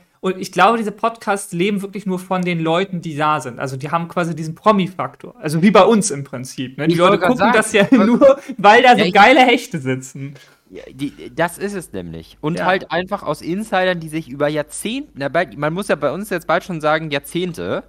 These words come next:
Speaker 1: Ja, ja.
Speaker 2: Wir sind ja jetzt schon, guck mal, wir sind ja jetzt schon ein Jahrzehnt mit, also ein Jahrzehnt sind wir ja schon unterwegs mit unserem Mario, mindestens
Speaker 1: Mhm.
Speaker 2: im, im, im alleinigen Menü.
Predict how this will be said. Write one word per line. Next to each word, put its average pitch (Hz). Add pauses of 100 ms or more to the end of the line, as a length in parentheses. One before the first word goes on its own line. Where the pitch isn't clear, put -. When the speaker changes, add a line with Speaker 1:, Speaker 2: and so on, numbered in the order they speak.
(120)
Speaker 1:
Ja, 160 (220)
ja. 165 (120)
Speaker 2:
Wir 120
sind 156
ja 170
jetzt 147
schon, 147
guck -
mal, 135
wir 113
sind 143
ja 151
jetzt 151
schon 156
ein 175
Jahrzehnt 180
mit, - (640)
also 123
ein 165
Jahrzehnt 180
sind 170
wir 160
ja 151
schon 151
unterwegs 143
mit 143
unserem 135
Mario, 180 (220)
mindestens 175 (140)
Speaker 1:
Mhm. -
Speaker 2:
im, 131 (100)
im, 131
im 131
alleinigen 160
Menü. 196